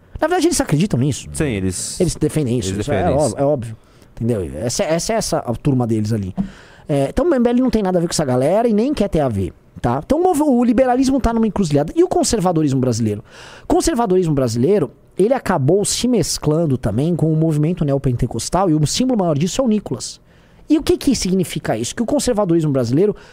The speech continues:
Speaker 1: começou a fazer uso das, de ferramentas similares, análogas às ferramentas de administração de fiéis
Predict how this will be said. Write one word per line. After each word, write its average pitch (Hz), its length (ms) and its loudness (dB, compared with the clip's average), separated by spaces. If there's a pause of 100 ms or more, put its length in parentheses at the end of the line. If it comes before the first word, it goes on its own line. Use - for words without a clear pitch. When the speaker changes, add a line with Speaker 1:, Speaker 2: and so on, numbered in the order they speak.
Speaker 1:
começou 254 320 0
a 233 40 -2
fazer 190 200 0
uso 185 140 0
das, 196 280 0
de 165 140 -2
ferramentas 175 500 0
similares, 185 720 0
análogas 180 600 0
às 151 120 -2
ferramentas 156 520 0
de 151 100 2
administração 220 760 0
de 131 100 2
fiéis 165 640 0